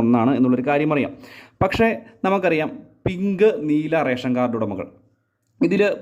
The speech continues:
പിങ്ക് കാർഡ് ഉടമകളാണ് പ്രധാനമായിട്ടും ഇപ്പോൾ കൂടുതലായിട്ട് അനധികൃതമായിട്ട്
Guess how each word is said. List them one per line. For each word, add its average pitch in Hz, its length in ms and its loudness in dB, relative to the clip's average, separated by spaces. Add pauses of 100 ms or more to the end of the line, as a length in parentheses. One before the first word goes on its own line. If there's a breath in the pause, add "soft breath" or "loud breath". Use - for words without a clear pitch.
(100)
പിങ്ക് 180 360 -2
കാർഡ് 170 340 0
ഉടമകളാണ് 160 500 0 (120)
പ്രധാനമായിട്ടും 139 960 -2 (440 loud breath)
ഇപ്പോൾ 175 280 0 (200)
കൂടുതലായിട്ട് 175 920 0 (540 loud breath)
അനധികൃതമായിട്ട് 160 960 0